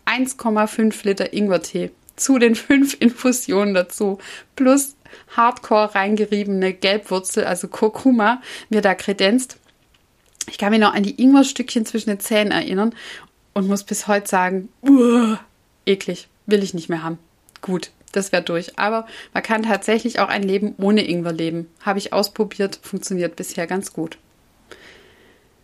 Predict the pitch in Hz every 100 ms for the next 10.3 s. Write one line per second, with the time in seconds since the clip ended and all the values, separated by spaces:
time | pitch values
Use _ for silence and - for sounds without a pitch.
0 | _ _ - 254 208 165 - _ _ _
1 | 226 233 285 311 294 254 233 - 214 -
2 | - 262 392 415 - 208 208 233 254 247
3 | 240 202 - 233 285 - _ - 214 226
4 | 233 - 233 262 254 - 226 277 302 285
5 | - - 220 240 269 269 214 208 202 226
6 | - 220 - 196 196 196 220 277 - 254
7 | 240 214 - 220 214 202 190 269 - 277
8 | - 254 - 214 220 196 214 - - 208
9 | - 220 262 - 175 - 190 180 175 180
10 | 240 277